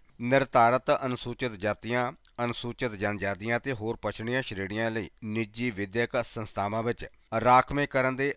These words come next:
ਅਧਿਕਾਰਾਂ ਨੂੰ ਲਾਗੂ ਕਰਾਂਗੇ। ਉਹਨਾਂ ਦਾ ਕਹਿਣਾ ਹੈ ਕਿ ਦੇਸ਼ ਦੇ ਬਹੁਜਨਾਂ ਲਈ ਸਾਡਾ ਸੰਦੇਸ਼ ਸਾਫ਼ ਹੈ ਕਿ ਤੁਹਾਡੇ ਭਵਿੱਖ ਨਾਲ ਜੁੜੇ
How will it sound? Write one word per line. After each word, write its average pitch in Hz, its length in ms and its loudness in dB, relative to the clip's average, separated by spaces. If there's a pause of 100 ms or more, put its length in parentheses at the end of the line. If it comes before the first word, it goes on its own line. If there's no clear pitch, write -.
(100)
ਅਧਿਕਾਰਾਂ 107 420 0
ਨੂੰ 123 160 -4
ਲਾਗੂ 87 260 -2
ਕਰਾਂਗੇ। 95 520 -4 (800)
ਉਹਨਾਂ 160 240 6
ਦਾ 147 80 6
ਕਹਿਣਾ 131 260 2
ਹੈ 143 80 0
ਕਿ 156 160 -8
ਦੇਸ਼ 117 340 -2
ਦੇ 135 120 0
ਬਹੁਜਨਾਂ 104 580 -2
ਲਈ 120 160 -2
ਸਾਡਾ 113 500 0 (140)
ਸੰਦੇਸ਼ 110 460 -4
ਸਾਫ਼ 98 320 -4
ਹੈ 117 140 0
ਕਿ 104 200 -8 (300)
ਤੁਹਾਡੇ 107 420 -2
ਭਵਿੱਖ 98 380 -6
ਨਾਲ 117 220 0
ਜੁੜੇ 95 400 -4